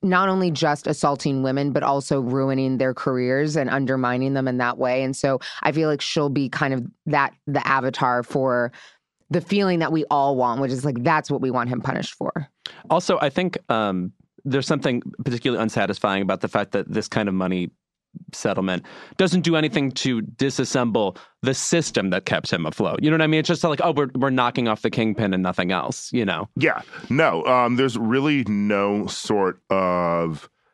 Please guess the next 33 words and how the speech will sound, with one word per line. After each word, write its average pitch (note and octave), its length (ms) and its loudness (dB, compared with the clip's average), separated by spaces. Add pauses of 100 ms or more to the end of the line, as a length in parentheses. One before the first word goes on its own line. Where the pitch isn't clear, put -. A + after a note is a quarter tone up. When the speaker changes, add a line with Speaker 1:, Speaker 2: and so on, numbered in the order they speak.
(440)
Speaker 3:
talk G2 460 -2
about F#2 560 0
what's F2 420 -2
gonna F2 200 -2
happen E2+ 460 -2
with D#2+ 360 -2 (240)
the F2 140 0
people F2 300 -2
who E2+ 120 -2
sort G2+ 280 -2
of G2 100 -2
enabled F2+ 400 -2
him. E2+ 360 -2 (300)
Um, F2+ 380 0
and F2 140 -2
we'll G2+ 100 -2
get G#2 140 -4
to F#2+ 60 -2
one F#2 160 -2
of F2+ 60 -2
those F#2 160 -2
people F#2 260 -4
later, E2+ 380 -2 (180)
<laughs> - 180 -18
um, D#3 720 2 (120)
in C#3+ 160 2
this B2+ 260 0
episode. C3+ 640 2 (320)
Uh, C#3 560 6 (120)
but, D3 360 2
you E3+ 120 4
know, D#3 140 4 (100)
also D3 680 2